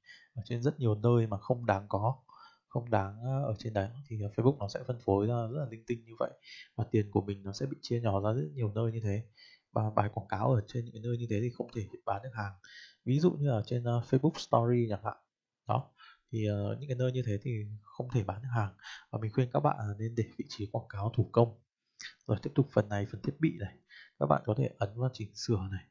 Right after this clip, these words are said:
Và chọn ở đây là di động giúp mình nhá. Bởi vì là đa số là chín mươi lăm phần trăm người xem quảng cáo bạn sẽ nằm ở di động. Vậy nên bạn sẽ tắt máy tính này đi. Rồi, tiếp tục ở phần target đây. Như mình nói, nếu các bạn để, ờ, để, ờ, theo kiểu là khuyên dùng này,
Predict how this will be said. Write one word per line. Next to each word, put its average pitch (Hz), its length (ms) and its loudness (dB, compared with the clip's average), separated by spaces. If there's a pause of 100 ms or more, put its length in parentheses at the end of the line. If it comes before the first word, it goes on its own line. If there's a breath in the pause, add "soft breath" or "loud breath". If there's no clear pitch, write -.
(480 loud breath)
Và 104 200 -4
chọn - 240 0
ở 107 80 -4
đây 110 160 0
là 107 100 0
di 113 160 -2
động 123 200 2
giúp 135 140 2
mình 113 200 -2
nhá. 123 140 2 (140)
Bởi 110 160 0
vì 107 80 -2
là 104 180 0
đa 113 120 -4
số 107 200 0
là 113 80 2
chín 107 140 -8
mươi 113 100 -6
lăm 117 120 -4
phần 110 140 -4
trăm 110 160 -2 (240)
người 101 200 -6 (440 loud breath)
xem 117 100 -2
quảng 101 140 -8
cáo 98 180 -2
bạn 117 120 2 (100)
sẽ 123 220 -8
nằm 101 160 -8
ở 95 180 -6
di 107 160 -4
động. - 160 2 (380)
Vậy 113 140 -4
nên 110 140 0
bạn 113 160 -6
sẽ - 140 -20
tắt 139 160 -2
máy 107 160 -4
tính 107 140 -4
này 120 100 -4
đi. 117 140 -2 (1000 loud breath)
Rồi, 120 120 6 (220)
tiếp 165 140 -6
tục 143 200 6
ở - 160 -10
phần 104 240 -2
target 143 340 2
đây. 123 120 4 (100)
Như 123 120 -2
mình 110 160 -2
nói, 107 180 2 (460 loud breath)
nếu 113 100 2
các - 140 2
bạn - 180 2
để, 98 200 4
ờ, 98 260 -4 (580)
để, 101 180 0
ờ, 98 460 0 (100)
theo 117 140 2
kiểu 107 240 4
là 95 80 -2
khuyên 113 240 0
dùng 110 180 2
này, 92 120 -6